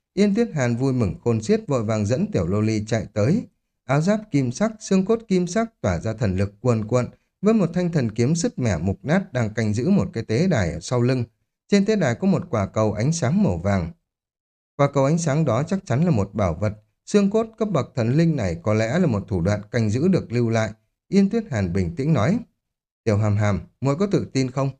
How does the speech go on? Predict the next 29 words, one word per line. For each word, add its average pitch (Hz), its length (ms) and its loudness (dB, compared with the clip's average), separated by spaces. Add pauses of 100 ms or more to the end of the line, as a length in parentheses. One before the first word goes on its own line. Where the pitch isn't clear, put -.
(640)
"Có 113 100 2
lẽ 120 280 0
không 160 140 0
thành 90 160 -2
vấn 113 160 0
đề." 117 220 2 (460)
Tiểu 147 180 2
Hàm 135 180 -2
Hàm 127 240 0
cũng 156 160 -4
có 196 140 0
chút 226 180 -4
không 104 220 0
chắc 170 140 0 (100)
chắn. 147 300 0 (340)
Nó 151 120 2
hiếm 165 300 2
khi 196 140 0
giao 180 200 0
thủ 147 260 0
với 117 160 -4
thần 107 200 -2
linh, 117 280 0
không 135 200 -2
biết 208 180 2
thực 127 180 -4
lực 123 160 -2
của 110 100 -4
bộ 117 320 0